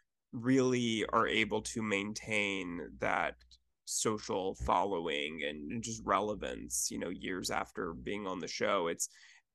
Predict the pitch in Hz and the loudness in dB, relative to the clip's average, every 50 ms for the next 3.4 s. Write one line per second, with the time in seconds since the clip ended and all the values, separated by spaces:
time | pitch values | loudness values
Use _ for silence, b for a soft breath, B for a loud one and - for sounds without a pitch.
0 | _ _ _ 135 139 139 156 - - - - - 117 117 143 156 135 85 82 - | _ _ _ 4 6 8 8 8 6 0 0 4 6 6 6 6 4 2 0 -2
1 | - - 123 - - - 151 151 - - 196 180 175 147 123 107 92 85 92 80 | -4 -4 -2 0 2 2 2 2 2 2 2 2 2 2 2 0 0 -2 -2 -2
2 | 76 87 120 127 92 62 50 55 110 120 - 131 131 143 151 139 127 120 120 117 | 0 2 2 2 2 2 2 0 -2 -2 0 0 2 2 2 2 2 2 2 2
3 | 117 120 123 120 117 110 - | 2 2 2 0 0 0 -2